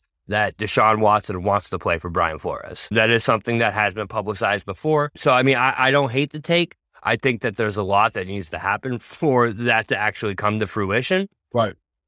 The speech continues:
Speaker 1: But, I mean, hey, they call it a hot take for a reason, right?
Speaker 2: Yeah, no, I, I mean, listen, I think there's not a Pittsburgh fi-, Pittsburgh Steelers fan alive that would not want that to happen, I think, eventually,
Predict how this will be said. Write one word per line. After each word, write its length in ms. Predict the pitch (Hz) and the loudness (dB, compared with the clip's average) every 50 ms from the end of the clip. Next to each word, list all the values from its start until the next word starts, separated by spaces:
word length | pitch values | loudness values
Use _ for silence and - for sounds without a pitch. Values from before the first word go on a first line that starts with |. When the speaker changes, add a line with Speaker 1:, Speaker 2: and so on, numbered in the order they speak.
| _ _ _ _ _ _ _ _ - | _ _ _ _ _ _ _ _ 0
Speaker 1:
But, 240 | 139 123 117 - - | 2 2 2 0 -2
I 120 | - 127 123 | 0 0 2
mean, 240 | 127 120 113 107 | 2 2 2 0
hey, 260 | 98 104 110 107 90 - _ _ _ _ _ _ _ | 0 0 0 0 0 -2 _ _ _ _ _ _ _
they 100 | - 107 | -4 -2
call 240 | 101 - - 143 131 | -2 0 0 2 2
it 80 | 120 113 | 2 2
a 60 | 98 | 2
hot 200 | 92 117 113 - | 2 0 0 0
take 220 | - 123 107 101 | 0 -2 -2 -2
for 160 | - 95 87 | -2 -2 0
a 40 | 87 90 | 0 2
reason, 280 | 110 113 90 73 73 | 0 0 -2 -4 -8
right? 220 | 76 82 95 - - _ _ _ _ - - _ _ _ _ _ _ _ _ - | -12 -10 -10 -12 -12 _ _ _ _ -20 -20 _ _ _ _ _ _ _ _ 4
Speaker 2:
Yeah, 180 | 190 202 208 175 | 6 6 6 8
no, 180 | 170 196 185 | 6 6 6
I, 180 | 151 131 170 208 190 - - | 6 6 4 2 2 0 -2
I 120 | 156 185 | 0 0
mean, 160 | 185 170 156 | 2 2 2
listen, 240 | 165 165 - - 123 | 2 0 0 -2 -2
I 160 | 107 110 143 - - | 0 0 0 0 0
think 220 | 156 143 131 - _ _ _ _ _ _ - | -2 -4 -4 -6 _ _ _ _ _ _ -8
there's 240 | 117 117 143 147 139 | -2 0 2 2 4
not 180 | 156 151 143 135 | 4 2 2 2
a 60 | 117 | -2
Pittsburgh 500 | - - 156 147 - - 135 131 113 - | -2 -2 -4 -4 -2 -2 -4 -4 -4 -6
fi-, 300 | - - 131 127 127 - - _ _ _ _ | -4 0 2 4 4 2 0 _ _ _ _
Pittsburgh 320 | - 151 147 - - 131 | 0 0 0 0 -2 -4
Steelers 300 | 123 - 143 131 127 123 | -2 0 0 0 0 0
fan 240 | - - 127 120 117 | 0 0 0 0 2
alive 500 | 110 104 107 107 110 113 113 110 107 98 | 2 2 2 4 4 4 4 2 2 2
that 220 | 104 107 104 87 98 | 0 0 0 -2 -2
would 180 | 101 107 104 | -2 -2 -2
not 360 | 101 101 101 104 104 87 85 | 0 0 2 2 2 2 0
want 200 | 95 101 98 87 | -2 -2 -2 -2
that 160 | - 101 90 - | -2 -4 -4 -4
to 120 | - - | -8 -4
happen, 360 | - 110 113 110 - 147 135 | -2 0 0 0 -2 -4 -6
I 60 | 123 | -6
think, 180 | 120 - 139 135 | -4 -4 -2 0
eventually, 540 | 127 123 135 139 - - 143 139 143 143 | 0 2 0 0 0 -2 -2 -2 -2 -4